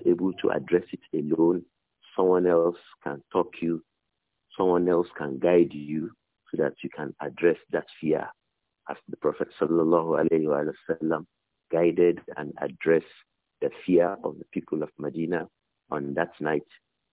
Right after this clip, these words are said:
when they heard a sound as if they were to be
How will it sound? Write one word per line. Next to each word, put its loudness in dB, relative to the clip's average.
when 0
they -4
heard 2
a 0
sound -4
as -2
if -2
they 2
were 2
to -12
be -8